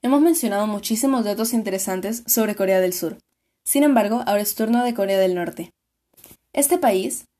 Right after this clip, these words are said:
como bien su nombre lo indica, se ubica en la parte norte de la península coreana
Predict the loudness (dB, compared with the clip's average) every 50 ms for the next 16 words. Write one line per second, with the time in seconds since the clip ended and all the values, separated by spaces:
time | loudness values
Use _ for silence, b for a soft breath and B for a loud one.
0 | _ _ _ -4 -2 -2 -2 -2 -2 -2 -4 -2 -2 -2 -2 -2 -2 -2 -2 -2
1 | -2 -2 -2 -2 -4 -4 -4 -8 -16 _ _ _ -20 _ _ _ -2 0 2 2
2 | 2 2 2 2 0 0 -2 -4 _ -4 -2 -2 0 0 0 0 0 -2 -2 0
3 | 0 -2 0 0 2 2 4 2 2 2 2 0 -2 -2 -2 -2 -4 -4 -4 -2
4 | 0 0 0 0 0 -2 -6 -10